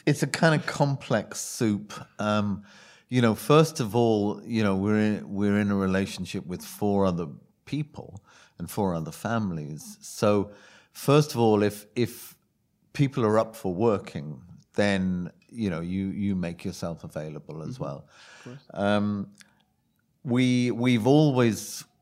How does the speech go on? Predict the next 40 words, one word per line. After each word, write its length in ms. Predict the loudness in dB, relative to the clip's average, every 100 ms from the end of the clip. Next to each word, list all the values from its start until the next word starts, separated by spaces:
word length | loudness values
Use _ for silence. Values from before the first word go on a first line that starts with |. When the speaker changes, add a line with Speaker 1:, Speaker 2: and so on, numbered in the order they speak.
| -6
Speaker 1:
kinda 260 | 0 2
looked 380 | 4 4 2 -2
at 100 | -6
what 280 | -2 -2 -2
we 220 | -4 -4
do 640 | -2 0 2 0 -2 -6 -12 -6
as, 680 | -2 -2 -4 -6 -8 -14 -16
well, 440 | -16 -6 0 2 0
do 180 | -2 -2
we 140 | 0
work 320 | 0 -2 -4
as 120 | -8
hard 300 | -6 -4 -4 -6
as 100 | -8
somebody 480 | -6 -4 -4 -6
in 100 | -6
a 60 | -6
nine-to-five 1000 | -6 -8 -12 -14 -10 -8 -8 -10 -12 -12
job 340 | -8 -8 -8
year 280 | -8 -6 -6
in, 140 | -6 -6
year 200 | -6 -4
out? 300 | -4 -8 -14 -20 -20 _
And 120 | -2
we 100 | 0
kinda 260 | 0 0 0
go, 180 | 0 0
"Well, 360 | 0 0 -2 -6
we 180 | -10
get, 180 | -6 -8 -10 _ _ _
we 160 | -4
get 220 | -2 -6 -8 -14 _ -20 -20
kind 220 | -12 -8
of 100 | -6
a 60 | -2
bit 200 | 0 0
of 100 | -2
downtime, 560 | -2 -2 -4 -4 -4
we're 160 | -2 -2
okay." 460 | -4 -4 -4 -2